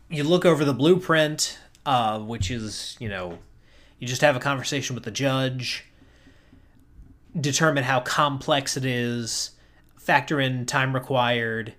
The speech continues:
and then, uh, determine the D C,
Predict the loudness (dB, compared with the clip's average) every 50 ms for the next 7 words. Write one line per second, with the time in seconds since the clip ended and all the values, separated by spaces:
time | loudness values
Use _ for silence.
0 | _ _ _ _ -8 -6 -2 0 0 2 2 2 0 0 -2 -4 -8 -8 -8 -4
1 | -2 -2 0 0 0 -2 -2 -4 -6 -10 -12 -18 -20 _ _ _ -20 _ _ _
2 | _ _ _ _ _ _ _ _ -20 -20 -20 _ _ _ -20 -20 -20 -20 _ _
3 | -20 -20 -20 -20 -20 -20 -16 _ -8 -6 -4 -4 -2 0 0 2 2 0 -2 -2
4 | 0 0 0 0 0 -2 -2 -4 -4 -4 -4 -4 -4 -6 -8 -10